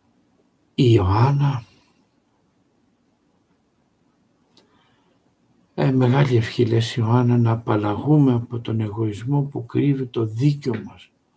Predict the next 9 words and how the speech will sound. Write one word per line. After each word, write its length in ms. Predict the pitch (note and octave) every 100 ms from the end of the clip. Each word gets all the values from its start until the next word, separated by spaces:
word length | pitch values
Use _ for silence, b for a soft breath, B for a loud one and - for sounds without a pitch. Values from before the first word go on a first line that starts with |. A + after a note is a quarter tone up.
| b b b b b b b _
Ο 40 | A2
Θεός 300 | - C3+ A#2+
σας 260 | A#2 -
ευλογεί, 680 | A2+ - G2+ G2 G#2+ C3+ D3
ο 300 | C#3+ - -
Νεκτάριος, 760 | A2 F#2+ - - C#3 C#3+ C3+ B2
Βασιλική. 760 | A2+ - A2 A2+ A#2 D3 E3+ F3+ _ b b b b b b b _ -
Καλησπέρα, 920 | - - - - - A#2+ C3 C#3 C#3+ _ _ _ _ _ _ _
Βασιλική. 800 | - A#2 G#2 - C#3+ C3+ C3